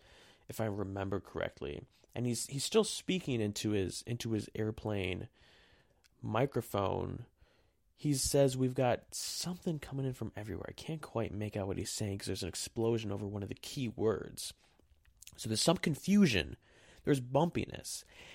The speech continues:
And that's okay because we only have today left, and then it's the weekend,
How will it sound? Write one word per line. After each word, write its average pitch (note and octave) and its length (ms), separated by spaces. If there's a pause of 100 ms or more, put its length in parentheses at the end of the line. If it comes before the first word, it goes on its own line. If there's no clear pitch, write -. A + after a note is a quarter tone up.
(100)
And G#2+ 180
that's C3 300
okay G#2+ 380
because G#2+ 320
we A2 200
only B2 440
have G#2+ 360
today G2 720
left, G2 400
and A2 140
then G#2+ 120
it's - 180
the F#2+ 120
weekend, A2 720